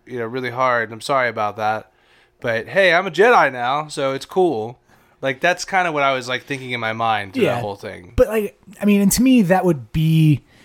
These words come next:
Speaker 2: just once I want to see that happen, though.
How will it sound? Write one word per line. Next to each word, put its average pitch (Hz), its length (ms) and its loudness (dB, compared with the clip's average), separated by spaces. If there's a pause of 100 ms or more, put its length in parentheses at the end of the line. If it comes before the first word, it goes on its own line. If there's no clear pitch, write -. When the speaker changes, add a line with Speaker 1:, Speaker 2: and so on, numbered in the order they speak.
(840)
Speaker 2:
just 220 260 0
once 185 280 2
I 151 80 -2
want 160 260 0
to 151 100 -2
see 135 360 -2
that 95 280 -8
happen, 101 440 -12
though. 85 200 -16